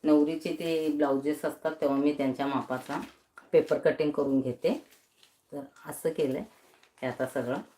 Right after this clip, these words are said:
काढून ठेवते आणि हे कटिंग करून घेते. कात्री, कात्री,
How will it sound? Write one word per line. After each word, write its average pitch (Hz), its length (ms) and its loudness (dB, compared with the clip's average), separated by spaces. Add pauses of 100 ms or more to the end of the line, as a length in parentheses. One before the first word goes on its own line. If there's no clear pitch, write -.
(520)
काढून 143 300 0
ठेवते 147 560 -2
आणि 139 140 -4
हे 170 140 -4 (420)
कटिंग 143 280 -2
करून 113 280 -8
घेते. 104 280 -14 (3500)
कात्री, 202 420 -2
कात्री, 196 520 -8